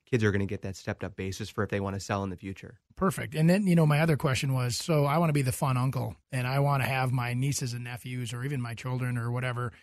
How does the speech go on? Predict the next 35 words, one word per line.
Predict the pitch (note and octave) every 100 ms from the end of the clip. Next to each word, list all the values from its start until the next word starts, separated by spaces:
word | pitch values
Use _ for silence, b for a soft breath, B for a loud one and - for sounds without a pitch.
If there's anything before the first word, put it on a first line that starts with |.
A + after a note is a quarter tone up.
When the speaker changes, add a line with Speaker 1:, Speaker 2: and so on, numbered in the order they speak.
| b b _
Speaker 2:
uh, | B2
have | A#2 E3 D#3+
the |
cabin, | C#3+ D#3 C#3 C#3+ C3 B2+
and | B2
I | C3
wanna | C#3 C#3 B2+ A#2
set | - F3 D#3
it | C#3+
up | C#3+ C#3
where | C3 B2+
that | C3 C#3
cabin, | - C#3 C#3 C3+
the | A#2+
taxes | - C3 C3 C3 B2+
are | B2+
paid, | - C3+ C3
maybe | C3+ C3+
even | C3+ B2
the |
grass | A#2 C3+ C3+ B2+
is | A2+
mowed, | C3+ C3
as | B2
far | - G3+ G3
as |
my | D#3+ D3
estate | B2+ - C#3
will | C3 B2
allow | A#2+ A#2+
it | A#2+
to | A#2
be | A#2
paid | B2+ B2 A2+
for, | B2+ B2